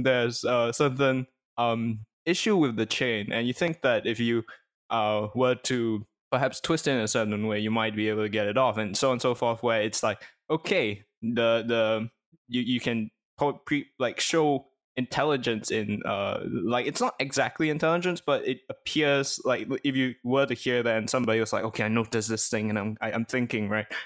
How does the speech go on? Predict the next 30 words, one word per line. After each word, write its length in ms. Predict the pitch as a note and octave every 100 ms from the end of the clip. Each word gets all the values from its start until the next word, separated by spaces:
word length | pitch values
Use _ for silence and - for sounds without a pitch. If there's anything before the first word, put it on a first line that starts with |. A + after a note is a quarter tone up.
| -
And 100 | B2+
like, 140 | A2
"Okay, 240 | C3 - G#2
I 80 |
think 220 | - D3 A#2
I 80 |
can 160 | G#2+ G#2+
break 320 | G2 A#2+ -
it." 120 | G#2 -
You 120 | B2+
can 240 | C#3+ B2+ - -
sell 240 | - D#3+
it 80 | D3+
as, 120 | B2
like, 160 | A#2+ A2
an 80 | G#2+
intelligent 680 | A2+ - C3 A#2+ A#2 -
thing 220 | A2+ G#2+ G#2+
that 180 | G#2
your, 340 | A2+ G#2+ G#2 G2+ _ _ _
um, 500 | A2 G2+ G2 G2+ C#3 - _ -
the 280 | A#2 A2 -
player 200 | - D#3+
character 380 | D3+ A#2+ G#2+ -
is 160 | G#2+ G#2
doing 260 | A2 C3 A#2+
and 240 | A2+ G#2 - _ _
kind 140 | E3+ E3
of 120 | A#2+
nudge 680 | A#2 A#2 B2+ B2 - -